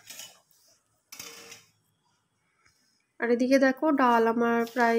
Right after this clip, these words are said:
ভাজা ভাজা হয়ে গেছে, দেখো একটু দাগ দাগও হয়ে গেছে আর সুন্দর একটা গন্ধ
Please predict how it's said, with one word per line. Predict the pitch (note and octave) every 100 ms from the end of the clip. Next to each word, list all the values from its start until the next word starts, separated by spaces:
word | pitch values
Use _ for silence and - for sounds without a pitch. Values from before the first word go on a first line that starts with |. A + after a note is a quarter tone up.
| A3+
ভাজা | A3+ A3
ভাজা | A3 A3+
হয়ে | A#3 A3+
গেছে, | A3+ A3+ B3
দেখো | A3 A3 C4 E4+ E4+
একটু | C#4 -
দাগ | A3+ G#3 G#3
দাগও | G#3+ A#3
হয়ে | A#3 A3+
গেছে | A3+ A3+ B3 B3+
আর | A#3+
সুন্দর | - A3 A3
একটা | G#3 A3
গন্ধ | A#3 G#3